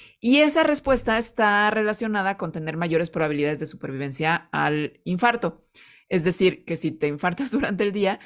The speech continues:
es más probable que sobrevivas, porque hay más neutrófilos involucrados.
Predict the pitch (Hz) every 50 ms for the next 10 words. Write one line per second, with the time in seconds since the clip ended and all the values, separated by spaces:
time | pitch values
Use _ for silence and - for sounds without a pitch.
0 | - _ _ - 170 165 175 180 - - 170 170 165 165 170 160 - - 147 135
1 | 127 135 139 151 135 - - - - - _ - 143 143 160 151 156 156 156 139
2 | 151 147 135 - 160 143 - 151 135 139 135 - 135 135 131 - - - - -
3 | - - - - -